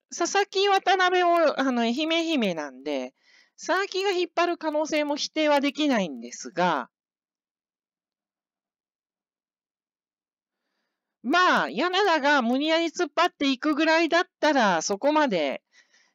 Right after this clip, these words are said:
佐々木も無理はしないかな。まあ、叩き合いに行くかもしれないけど、後ろ渡辺だから。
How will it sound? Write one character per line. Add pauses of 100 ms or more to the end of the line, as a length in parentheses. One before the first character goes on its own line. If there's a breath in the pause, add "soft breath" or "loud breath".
佐
々
木
も
無
理
は
し
な
い
か
な。
ま
あ、
叩
き
合
い
に
行
く
か
も
し
れ
な
い
け
ど、 (440 soft breath)
後
ろ
渡
辺
だ
か
ら。